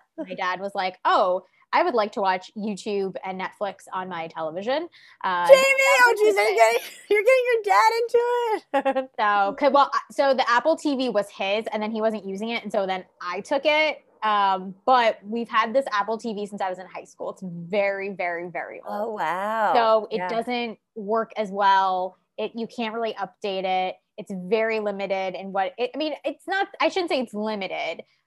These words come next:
Speaker 2: but for example, when I would watch Netflix on it, I'd have to turn the volume on my T V up to, like, sixty to hear it. Like, it never, the volume would never balance well when I would watch stuff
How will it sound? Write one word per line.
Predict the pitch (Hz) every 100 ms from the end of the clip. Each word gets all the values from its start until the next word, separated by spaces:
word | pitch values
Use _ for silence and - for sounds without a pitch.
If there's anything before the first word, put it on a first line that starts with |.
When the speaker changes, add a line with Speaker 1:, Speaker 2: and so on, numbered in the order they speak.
| -
Speaker 2:
but | 180 247 247 240 240 233 _ _
for | 277
example, | 202 269 254 240 226 214 208 208 _ -
when | 233
I | 247
would | 247
watch | 220 202 -
Netflix | 226 - 226 208 -
on | 196 190
it, | 185 220
I'd | 208
have | 233
to | 254
turn | 233 240
the | 214
volume | 196 202 202 196 196
on | 196 190
my | 190
T | 190 220 208
V | 202 196
up | -
to, | 220
like, | 185 180
sixty | - - 302 - - 233
to | 202 214
hear | - 254 214
it. | 147 -
Like, | 202 190
it | 226
never, | 220 226 233 226 - -
the | 220
volume | 196 220 226 220 214 190
would | 208
never | 208 202
balance | 170 196 190 196 190 196
well | 185 180
when | 190
I | 170
would | 175
watch | 180 - -
stuff | - -